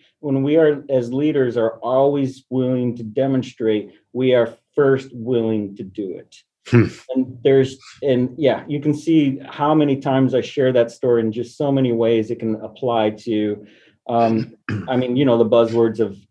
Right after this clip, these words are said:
Speaker 1: servant leadership and servitude. And then again, incarnation, Jesus, man, like, he came and was born in a manger. Like,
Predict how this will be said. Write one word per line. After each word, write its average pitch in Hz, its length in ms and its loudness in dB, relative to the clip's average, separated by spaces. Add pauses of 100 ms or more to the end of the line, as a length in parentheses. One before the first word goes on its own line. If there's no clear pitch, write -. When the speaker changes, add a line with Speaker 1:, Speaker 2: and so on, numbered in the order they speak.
(100)
Speaker 1:
servant 131 500 0
leadership 120 800 2
and 92 480 -8
servitude. 117 1200 0
And 110 80 0
then 117 100 0
again, 120 440 2
incarnation, 123 800 -2
Jesus, 117 540 -8
man, 110 320 -4
like, 113 200 -4
he 117 120 -6
came 127 300 0
and 101 280 0
was 104 120 -8
born 127 280 0
in 107 100 0
a 95 40 -2
manger. 107 560 2
Like, 104 240 -4